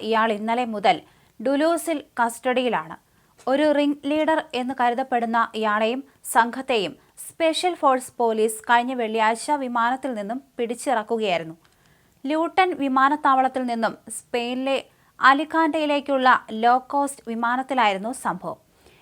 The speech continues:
ഇയാൾ ഭീഷണി മുഴക്കിയതിനെ തുടർന്ന് വിമാനം ഫ്രാൻസിലിറങ്ങാൻ നിർബന്ധിതമാവുകയായിരുന്നു. എമർജൻസി വാതിലിന് സമീപം ഇരിക്കുകയായിരുന്ന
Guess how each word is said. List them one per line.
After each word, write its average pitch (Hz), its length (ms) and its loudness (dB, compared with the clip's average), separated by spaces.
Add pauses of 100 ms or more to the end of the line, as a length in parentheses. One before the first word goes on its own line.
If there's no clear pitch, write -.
(120)
ഇയാൾ 240 200 6 (140)
ഭീഷണി 262 400 -2
മുഴക്കിയതിനെ 262 560 2 (100)
തുടർന്ന് 240 400 4 (160)
വിമാനം 226 400 2 (320)
ഫ്രാൻസിലിറങ്ങാൻ 294 880 4 (180)
നിർബന്ധിതമാവുകയായിരുന്നു. 226 1160 0 (480)
എമർജൻസി 339 600 0 (100)
വാതിലിന് 285 440 2
സമീപം 247 540 -2 (120)
ഇരിക്കുകയായിരുന്ന 240 800 0